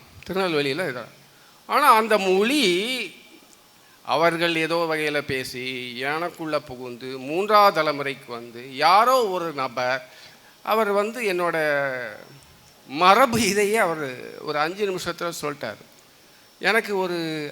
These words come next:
ஆச்சரியமாக இருந்தது. மொழி வந்து நம்மளுடைய மரபு, ஜீன்லயே இருக்கா?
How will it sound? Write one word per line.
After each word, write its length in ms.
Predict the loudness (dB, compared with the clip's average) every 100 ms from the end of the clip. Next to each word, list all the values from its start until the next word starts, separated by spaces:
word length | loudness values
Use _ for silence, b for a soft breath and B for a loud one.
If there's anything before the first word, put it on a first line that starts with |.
| -6
ஆச்சரியமாக 800 | -4 -2 -2 -4 -2 -2 -2 -2
இருந்தது. 400 | -4 -8 -12 -16 -20 -20 -20 B B B B
மொழி 400 | 4 6 6 2
வந்து 460 | 0 -2 -2 -6 -4
நம்மளுடைய 920 | -2 -2 -4 -6 -8 -6 -6 -6 -6 -10
மரபு, 560 | -6 0 0 0 -6 -8 -4
ஜீன்லயே 500 | -2 -2 0 0 0
இருக்கா? 280 | -2 -6